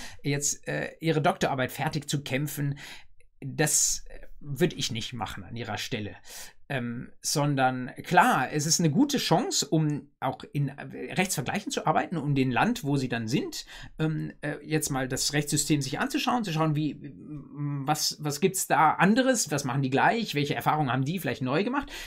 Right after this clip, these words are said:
Insoweit können Sie sich da schon einen Teil Ihrer Doktorarbeit erarbeiten. Aber machen Sie es auch da jetzt nicht unter dem Damoklesschwert irgendeiner, äh, selbst, äh, äh, gesetzten Zeitvorgabe, sondern genießen Sie <laughs> vor allen Dingen die Zeit im Ausland, wenn Sie Ihren Master machen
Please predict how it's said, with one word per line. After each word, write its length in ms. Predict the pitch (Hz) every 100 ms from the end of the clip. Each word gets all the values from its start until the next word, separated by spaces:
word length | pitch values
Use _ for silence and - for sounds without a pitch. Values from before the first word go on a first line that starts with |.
| -
Insoweit 320 | 143 196 -
können 160 | 190 185
Sie 60 |
sich 60 | 180
da 120 | 196
schon 160 | 202 -
einen 180 | 160 143
Teil 260 | - 202
Ihrer 200 | 190 143
Doktorarbeit 560 | 160 - - 135 123 -
erarbeiten. 720 | 117 - 160 151 110 107 101 - - 151
Aber 300 | 156 170 151 160
machen 300 | 165 196 160
Sie 80 |
es 80 | 151
auch 100 | 143
da 180 | - 147
jetzt 240 | 151 147 165
nicht 260 | 175 -
unter 160 | 160 143
dem 180 | 135 123
Damoklesschwert 760 | 135 175 156 147 - 139 151
irgendeiner, 560 | 147 143 - 123 117 107 -
äh, 240 | 120 - - 131
selbst, 320 | 135 147 -
äh, 300 | - 139 131
äh, 360 | - 117 117 - - 143 143 - 127 156 170 135
gesetzten 460 | 135 151 - 143
Zeitvorgabe, 840 | 135 - 208 190 175 151 151 160 156 - 160
sondern 520 | - 143 143 135 139 - -
genießen 440 | 135 170 214 233
Sie 100 | 156
<laughs> 0 |
vor 160 | - -
allen 120 | 147
Dingen 160 | 143 135
die 80 |
Zeit 300 | 135 139 135
im 80 | 131
Ausland, 500 | - 156 185 151 156
wenn 160 | 131 131
Sie 120 | 123
Ihren 120 | 123
Master 340 | 117 135 - 135
machen 380 | 139 175 151